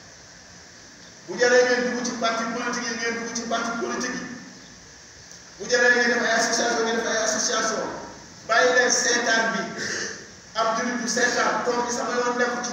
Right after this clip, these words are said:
Ab jullit du ko def. Yonent bi nee na, mbiri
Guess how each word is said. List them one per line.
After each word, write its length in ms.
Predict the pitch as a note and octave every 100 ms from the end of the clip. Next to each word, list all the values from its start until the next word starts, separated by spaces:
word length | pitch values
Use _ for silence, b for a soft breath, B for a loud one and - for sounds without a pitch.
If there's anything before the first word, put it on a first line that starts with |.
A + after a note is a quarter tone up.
| - -
Ab 140 | G3
jullit 220 | G3+ G3 E3+
du 80 | D#3+
ko 80 |
def. 180 | D#3+ - - - - - - - - - - - - - - -
Yonent 320 | F3+ G#3 - G3+
bi 60 |
nee 100 | A#3
na, 180 | A3 - - - - - - - - - - - - - - - - -
mbiri 300 | - A3 B3